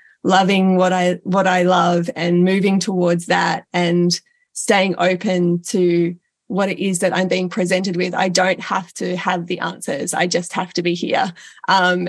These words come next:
and for as long as I'm willing to be here, then I'll, I'll, I'm willing to figure it out. <laughs> So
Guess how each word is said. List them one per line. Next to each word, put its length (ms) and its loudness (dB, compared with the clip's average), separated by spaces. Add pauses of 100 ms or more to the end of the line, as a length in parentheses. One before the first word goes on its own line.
and 400 -2
for 160 -2
as 140 0
long 180 0
as 80 -4
I'm 160 0
willing 300 0
to 80 -4
be 180 2
here, 380 -4
then 420 -6 (380)
I'll, 320 0
I'll, 240 -2
I'm 160 -2
willing 260 -2
to 80 -6
figure 240 0
it 80 -6
out. 300 -4 (140)
<laughs> 160 4
So 200 0